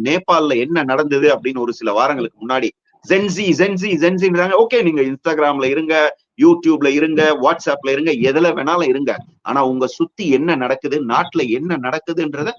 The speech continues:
தெரிஞ்சுக்கங்க. ஏன்னா, அப்பதான் அந்த எலெக்ஷன் அப்படின்ற வாய்ப்பு உங்களுக்கு வருது இல்ல, அந்த நேரத்துல இந்த மாற்றத்தை கொண்டு வர முடியும். அதாவது, நம்ம எவ்வளோ வேணாலும் பேசலாம், மாற்றத்தை கொண்டு வரக்கூடியது நம்ம ஊர்ல இருக்கக்கூடிய இளைஞர்களும், நம்மளுடைய மக்களும். அதை தான் அவங்க வந்து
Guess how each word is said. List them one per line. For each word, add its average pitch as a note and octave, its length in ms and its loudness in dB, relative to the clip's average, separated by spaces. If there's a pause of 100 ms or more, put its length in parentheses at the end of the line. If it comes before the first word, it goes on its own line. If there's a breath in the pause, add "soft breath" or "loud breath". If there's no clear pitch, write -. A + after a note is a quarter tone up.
(420)
தெரிஞ்சுக்கங்க. G3+ 640 2
ஏன்னா, E3+ 380 2 (120)
அப்பதான் A3 500 2 (260 soft breath)
அந்த C#3 200 -2
எலெக்ஷன் G#3+ 640 2
அப்படின்ற C#3+ 540 0
வாய்ப்பு F3+ 440 2
உங்களுக்கு D3+ 380 2
வருது E3 160 2
இல்ல, C3 260 0 (180)
அந்த D3+ 300 0
நேரத்துல D#3+ 340 0
இந்த C#3+ 220 0
மாற்றத்தை C#3 520 -2
கொண்டு D3 300 -2
வர C3+ 300 0
முடியும். C3+ 280 -4 (240)
அதாவது, F3+ 240 2
நம்ம C3+ 180 -2
எவ்வளோ F3 760 4
வேணாலும் D#3+ 500 2
பேசலாம், D3+ 520 2 (120)
மாற்றத்தை C3+ 580 -4
கொண்டு C#3 360 -2
வரக்கூடியது B2+ 640 -2 (320)
நம்ம A#2+ 360 -2
ஊர்ல C#3+ 320 0
இருக்கக்கூடிய B2+ 760 -2
இளைஞர்களும், C#3+ 600 0
நம்மளுடைய B2 260 -4
மக்களும். F3+ 580 -2
அதை E3 240 0
தான் B3+ 120 4
அவங்க G3 160 2
வந்து D4+ 220 -2